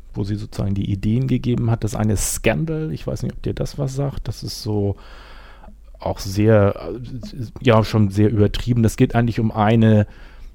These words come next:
ich weiß gar nicht, heißen die S-, nee, Spin Doctor sind, glaub ich, die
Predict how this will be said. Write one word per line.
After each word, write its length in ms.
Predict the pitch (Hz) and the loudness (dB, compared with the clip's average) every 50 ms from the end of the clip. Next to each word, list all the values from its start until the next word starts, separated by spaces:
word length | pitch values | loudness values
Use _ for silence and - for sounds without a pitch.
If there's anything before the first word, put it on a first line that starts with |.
| - - - - | -18 -20 -20 -20
ich 100 | - - - | -18 -14 -12
weiß 100 | 104 - | -8 -6
gar 80 | - 101 | -4 -2
nicht, 100 | 92 90 | -2 -2
heißen 200 | 101 101 - - | -2 -4 -4 -6
die 60 | 98 101 | -6 -6
S-, 220 | 92 - - - - - | -6 -6 -10 -14 -10 -6
nee, 120 | 104 95 85 | -6 -4 -4
Spin 280 | - - - 127 139 | -6 -6 -4 -4 -2
Doctor 300 | - 135 - - - 120 | -2 -4 -4 -4 -6 -6
sind, 220 | 110 107 117 117 - | -4 -4 -6 -6 -4
glaub 180 | - 120 110 | -4 -4 -4
ich, 140 | 113 101 - | -4 -6 -8
die 480 | - - 117 113 110 107 110 107 104 | -10 -10 -8 -8 -6 -6 -4 -4 -4